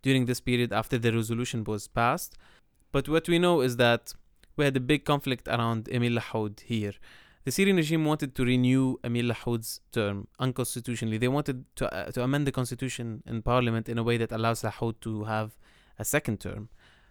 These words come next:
Rafiq Hariri was against it. He said he was against it. Then he was summoned by Bashar al-Assad. He went to see him. And then one week later, his bloc voted for the amendment.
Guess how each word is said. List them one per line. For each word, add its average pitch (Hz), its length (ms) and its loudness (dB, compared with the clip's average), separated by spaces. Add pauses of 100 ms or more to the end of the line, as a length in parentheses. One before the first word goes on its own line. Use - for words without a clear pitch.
(140)
Rafiq 151 200 0
Hariri 156 280 4
was 120 180 2
against 139 360 0
it. 156 220 -4 (180)
He 139 180 -4
said 131 240 2
he 120 60 -2
was 110 140 -2
against 135 360 -2
it. 131 180 -2
Then 131 180 0
he 117 100 -2
was - 500 -4
summoned 131 520 0
by 117 140 0
Bashar 120 280 -2
al-Assad. 110 440 -8 (480)
He 113 200 -6
went 120 260 -2
to 120 80 -8
see 123 260 -2
him. 113 280 -2 (380)
And 113 100 -4
then 117 120 0
one 127 160 4
week 123 200 2
later, 117 200 -2
his 107 200 -6
bloc 113 220 0
voted 110 460 -4 (220)
for 135 260 0
the 123 100 2
amendment. 110 600 -2